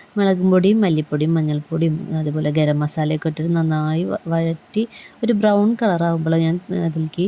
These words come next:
ഏ, തക്കാളി ഇട്ട് കൊടുത്തത്. അതൊക്കെ ഒന്ന് ഉടഞ്ഞ് സെറ്റായി വരുമ്പോഴേക്കും ഞാൻ അതിലേക്ക് ചെമ്മീൻ ഇട്ട് കൊടുത്തു. പിന്നെ അതൊന്ന് വെന്ത് വരുമ്പോൾ കുറച്ച് തൈര് ഒഴിച്ച്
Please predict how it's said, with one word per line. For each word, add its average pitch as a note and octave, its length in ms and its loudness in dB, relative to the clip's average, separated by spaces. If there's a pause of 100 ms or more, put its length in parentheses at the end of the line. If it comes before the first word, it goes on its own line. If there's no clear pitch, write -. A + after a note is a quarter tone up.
(280)
ഏ, F3+ 120 -4 (300)
തക്കാളി D#3+ 380 -2
ഇട്ട് D3 140 -4
കൊടുത്തത്. C#3 340 -6 (500)
അതൊക്കെ A3 300 0
ഒന്ന് G3 180 2
ഉടഞ്ഞ് F3 400 2
സെറ്റായി F3 460 -2
വരുമ്പോഴേക്കും E3 440 -2
ഞാൻ F#3 200 2
അതിലേക്ക് E3 360 -2
ചെമ്മീൻ E3+ 400 0
ഇട്ട് D#3 140 -2
കൊടുത്തു. D#3+ 220 -4
പിന്നെ F3+ 320 -4 (340)
അതൊന്ന് F#3+ 320 0 (240)
വെന്ത് F3+ 280 2
വരുമ്പോൾ F3+ 280 0
കുറച്ച് G3+ 300 -4
തൈര് F3+ 340 2
ഒഴിച്ച് D#3 360 0